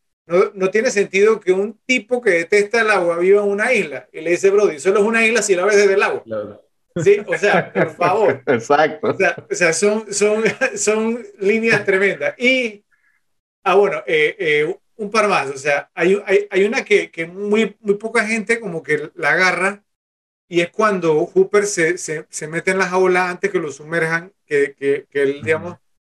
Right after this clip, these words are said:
Speaker 1: se quita los anteojos, se los pasa, digamos, a,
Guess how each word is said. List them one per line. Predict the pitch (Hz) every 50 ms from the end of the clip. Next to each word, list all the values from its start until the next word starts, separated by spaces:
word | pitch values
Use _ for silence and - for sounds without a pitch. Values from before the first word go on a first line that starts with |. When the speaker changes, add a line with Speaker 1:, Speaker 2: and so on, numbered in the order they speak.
| _ _
Speaker 1:
se | - - 147 135
quita | 143 156 - - 170 165 170 170
los | 165 160 156 143 139
anteojos, | 143 139 135 170 170 160 160 170 165
se | 165 156
los | 139 135 -
pasa, | - 151 147 - 165 160
digamos, | 151 147 143 147 160 156
a, | 147 131 117 110 107